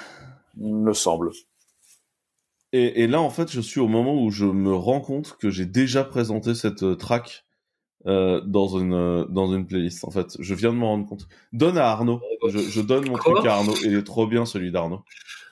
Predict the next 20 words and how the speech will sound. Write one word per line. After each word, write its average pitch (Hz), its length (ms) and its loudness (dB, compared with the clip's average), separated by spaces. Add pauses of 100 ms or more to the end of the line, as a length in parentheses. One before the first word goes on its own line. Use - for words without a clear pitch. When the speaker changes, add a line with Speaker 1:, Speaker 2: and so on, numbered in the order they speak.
(200)
Speaker 3:
Euh... - 240 -2 (1700)
Après, 113 220 0
on - 20 4
dirait 107 180 4
que 127 60 0
c'est - 100 -2
truqué 110 260 0
et 104 40 2
tout, - 180 -8 (340)
tout, - 160 -14
tout, 104 100 -14 (100)
tout - 80 -10
ça. - 140 -10
Speaker 1:
De - 60 -14 (500)
toute - 80 -16
façon, 123 200 6
Speaker 3:
Euh, 180 60 6
ouais, - 0 -
euh, 113 580 2 (140)
Speaker 1:
voilà. 95 180 -14